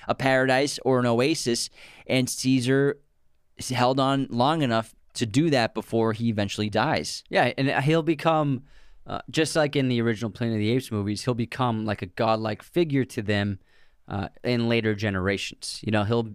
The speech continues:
Speaker 2: always be like, "Caesar led us to this place.
Speaker 1: Yeah.
Speaker 2: Caesar took care of us. Caesar was our leader."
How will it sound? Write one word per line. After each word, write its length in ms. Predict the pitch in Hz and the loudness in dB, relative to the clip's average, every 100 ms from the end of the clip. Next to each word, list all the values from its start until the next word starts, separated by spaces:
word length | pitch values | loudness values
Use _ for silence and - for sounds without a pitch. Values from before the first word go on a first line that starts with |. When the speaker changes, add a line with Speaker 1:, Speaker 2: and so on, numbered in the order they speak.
| - | 0
Speaker 2:
always 360 | 120 113 110 | 2 2 -2
be 440 | 90 110 104 101 92 _ - - | -4 -4 -2 -2 -6 _ -20 -16
like, 180 | - - | -14 -12
"Caesar 640 | - 131 123 101 101 95 - - | -2 0 0 0 -2 -4 -8 -18
led 340 | 82 113 113 110 | -8 0 2 2
us 220 | 101 - | -4 -8
to 80 | 98 | -8
this 200 | 104 - | -8 -8
place. 420 | - 101 101 - | -4 -4 -2 -2
Speaker 1:
Yeah. 180 | 98 90 | 0 0
Speaker 2:
Caesar 260 | 107 104 | 0 -4
took 220 | - 107 | -6 -10
care 260 | - 107 98 | -4 -2 -2
of 100 | 92 | -2
us. 160 | 98 - | -6 -8
Caesar 440 | - 120 110 104 | -6 -2 -2 -2
was 220 | 98 98 95 | -2 -2 -2
our 360 | 98 101 95 95 | -2 0 0 -2
leader." 400 | 101 104 95 | -4 -4 -6